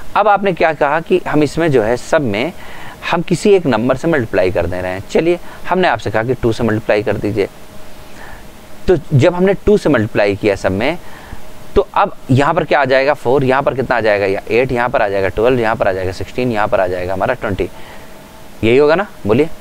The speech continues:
अब हम जो ऊपर कह रहे हैं वो ये कह रहे हैं कि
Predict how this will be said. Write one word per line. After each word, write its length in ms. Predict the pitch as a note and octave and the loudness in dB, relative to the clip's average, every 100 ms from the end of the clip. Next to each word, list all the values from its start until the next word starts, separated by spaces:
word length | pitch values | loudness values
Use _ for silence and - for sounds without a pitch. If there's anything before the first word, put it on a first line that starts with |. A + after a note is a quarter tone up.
| - - - - - - - - - - - - G3+ | -12 -16 -14 -16 -14 -12 -12 -14 -14 -14 -10 -2 0
अब 220 | A#3+ A#3+ - - - - - - - - - - - - | 0 0 -4 -6 -8 -10 -14 -16 -16 -14 -12 -10 -6 -2
हम 240 | - G3+ G#3+ | 0 2 4
जो 100 | A3+ | 4
ऊपर 200 | F3+ F#3+ | 4 2
कह 180 | E3 | 2
रहे 120 | D#3 E3+ | 4 4
हैं 40 | |
वो 120 | E3 | 4
ये 140 | F3+ F3 | 6 4
कह 200 | E3 C3 | 2 2
रहे 120 | B2 | 2
हैं 120 | D3 | 2
कि 120 | - | 0